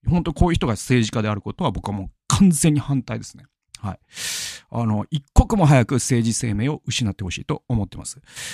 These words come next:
だけど、えー、一部これを応援するおかしな人たちがいるから、日本っておかしなことになってるんで、続き読むね。えー、投稿で杉田氏は自身が極左と判断する有識者の排除に関し、すべての省庁に徹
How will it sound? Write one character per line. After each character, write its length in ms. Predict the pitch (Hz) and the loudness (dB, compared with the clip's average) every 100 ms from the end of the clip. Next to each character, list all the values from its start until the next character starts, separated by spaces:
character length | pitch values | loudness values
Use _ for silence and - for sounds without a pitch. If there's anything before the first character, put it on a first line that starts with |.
| - _ | -18 _
だ 100 | 220 | -2
け 120 | 233 | 0
ど、 300 | 247 196 - - | 4 4 4 0
え 200 | 156 139 | -2 -2
ー、 20 | |
一 340 | 180 - 285 | -4 -4 -4
部 280 | 208 220 123 | -2 0 0
こ 200 | - 151 | -2 0
れ 80 | 160 | 0
を 160 | 165 - | 0 0
応 220 | 156 165 | 0 2
援 100 | 160 | 0
す 180 | - 160 | -4 -4
る 200 | 165 - | -4 -6
お 80 | 151 | -6
か 100 | 156 | -6
し 100 | 147 | -4
な 80 | 127 | -4
人 160 | - 123 | -6 -8
た 100 | 131 | -8
ち 100 | 175 | -8
が 120 | - | -6
い 100 | - | -2
る 80 | 269 | -2
か 160 | - 302 | 0 -2
ら、 100 | 285 | -2
日 180 | - 143 | 4 6
本 140 | 139 | 6
っ 20 | |
て 60 | 107 | 2
お 80 | 98 | -4
か 100 | 110 | -6
し 140 | - | -6
な 80 | 101 | -14
こ 100 | 101 | -14
と 80 | 98 | -14
に 80 | 98 | -10
な 80 | |
っ 40 | 104 | -10
て 220 | - 98 | -12 -16
る 120 | 95 | -14
ん 100 | 95 | -8
で、 160 | 170 170 | -6 -6
続 220 | 147 131 | -4 -4
き 80 | 131 | -4
読 60 | 101 | -6
む 60 | |
ね。 140 | - - - - - - _ _ _ _ - 127 | -8 -12 -12 -12 -12 -14 _ _ _ _ -4 -2
え 40 | |
ー、 40 | |
投 280 | - 214 233 | 2 2 2
稿 260 | 220 233 220 | -2 -2 2
で 180 | 220 117 | 0 0
杉 220 | 208 180 | -4 -4
田 100 | 104 | -6
氏 160 | - | -4
は 160 | 143 143 | -2 -2
自 140 | 101 | -2
身 320 | 170 - 107 107 | -2 -2 -2 -2
が 200 | 117 - - | -4 -6 0
極 320 | 156 - - | 0 2 -4
左 220 | - - _ | -4 -6 _
と 100 | 180 | -6
判 340 | - 165 156 | -4 -2 -2
断 220 | 104 92 104 | -4 -6 -6
す 120 | 139 | -4
る 80 | 139 | -2
有 180 | 123 131 | 0 0
識 180 | - 120 | -2 -6
者 140 | 104 | -2
の 140 | 127 - | -4 0
排 200 | 143 131 | 0 2
除 120 | 110 | 0
に 100 | 101 | -6
関 220 | - 104 | -8 -10
し、 240 | - 170 - - - - | -8 -8 -8 -14 -14 -12
す 200 | - - | -8 -4
べ 140 | 254 220 | -2 -2
て 160 | - | -2
の 120 | - 117 | -2 -2
省 260 | 165 151 | 0 -2
庁 200 | - 101 | -2 -4
に 120 | 101 | 2
徹 180 | 107 113 | 2 2